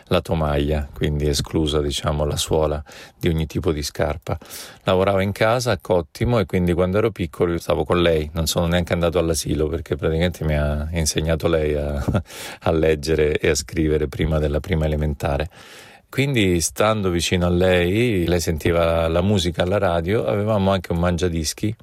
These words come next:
attraverso il quale sentivo le canzoni dell'epoca. Io sono nato nel luglio del sessantasei, quindi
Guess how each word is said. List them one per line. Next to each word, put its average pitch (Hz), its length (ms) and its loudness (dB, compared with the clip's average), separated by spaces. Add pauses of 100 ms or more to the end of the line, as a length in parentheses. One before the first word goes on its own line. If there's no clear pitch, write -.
(220)
attraverso 107 460 0
il - 60 -2
quale 85 540 2
sentivo 80 800 0 (180)
le 90 140 0
canzoni 85 440 0
dell'epoca. 80 760 -2
Io 92 100 0
sono 78 220 0
nato 78 320 0
nel 78 400 0
luglio 85 320 2
del 76 120 0
sessantasei, 73 840 -2
quindi 73 440 -2